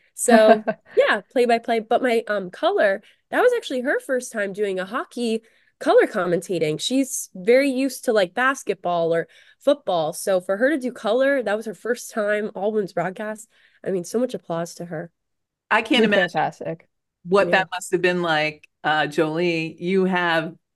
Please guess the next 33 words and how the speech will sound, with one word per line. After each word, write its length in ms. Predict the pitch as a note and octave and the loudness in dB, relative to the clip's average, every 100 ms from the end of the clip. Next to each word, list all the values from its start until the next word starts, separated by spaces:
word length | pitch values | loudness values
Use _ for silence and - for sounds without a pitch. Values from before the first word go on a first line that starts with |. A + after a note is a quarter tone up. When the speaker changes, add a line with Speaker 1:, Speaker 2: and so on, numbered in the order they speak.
| _ _ _ | _ _ _
Speaker 3:
it's 260 | F#3 F3 - | 4 4 -2
three 320 | G#3+ A3 G#3 | -2 0 2
on-air 400 | F3 F3 F3 E3+ | 2 0 0 0
women 480 | F3+ E3+ D3+ D3+ - D#3+ | -2 -2 -4 -6 -8 -2
all 180 | E3 | 0
together, 640 | E3+ F3+ F3 E3+ D#3+ D3 D3 | 0 2 4 4 2 0 -4
and 160 | D#3 D#3 | -6 -2
they 100 | F3 | 0
have 140 | F#3+ | 0
to 100 | F#3 | -4
find 260 | F3 F#3 F3 | -4 -4 -2
their 120 | D#3+ | -4
groove 540 | D#3+ F3+ F#3 D3+ D3+ D3 _ _ | -2 0 0 0 -6 -10 _ _
for 60 | F3 | 0
the 100 | E3 | 4
very 220 | F3 E3 | 4 4
first 340 | E3 D3 - | 2 -4 -6
time 480 | - D3+ A#2+ C2+ C2 _ _ _ - | -6 -4 -4 -6 -12 _ _ _ -2
in 120 | E3 | 4
a 180 | D#3 D3 | 4 4
major 600 | E3+ E3 F#3 F#3 F3 E3+ | 0 2 4 4 4 2
broadcast. 880 | D3+ D3+ C#3 - - - - - - _ - _ | 2 0 -2 -8 -10 -8 -6 -6 -6 _ -20 _
So 420 | - F3+ E3 D#3+ | 2 6 6 4
do 260 | E3 D#3+ G3 | 2 -2 2
you 120 | F#3 | 2
feel 200 | F3+ G3+ | 4 4
like 160 | F3+ F#3 | 4 4
you 120 | F#3 | 2
accomplished 580 | F3 F3+ E3+ D3+ - - | 2 0 0 -4 -10 -8
that? 300 | C3 - - _ _ _ _ _ _ _ _ _ _ - | -8 -8 -12 _ _ _ _ _ _ _ _ _ _ -6
Speaker 1:
Yeah, 440 | A#3 E4+ A#4+ B3+ - | -2 2 2 0 0
I 140 | D#4+ | -2
think, 260 | - C5+ | 2 0